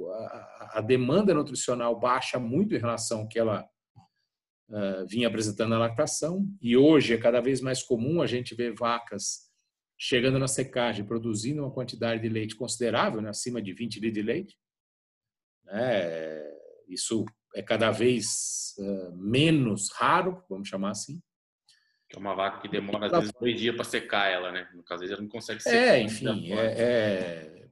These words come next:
Speaker 1: ah, assim, muitas fazendas adotam o protocolo de você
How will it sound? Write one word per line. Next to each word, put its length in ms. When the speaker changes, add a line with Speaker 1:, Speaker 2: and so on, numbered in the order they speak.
Speaker 1:
ah, 460
assim, 200
muitas 260
fazendas 400
adotam 320
o 20
protocolo 640
de 80
você 600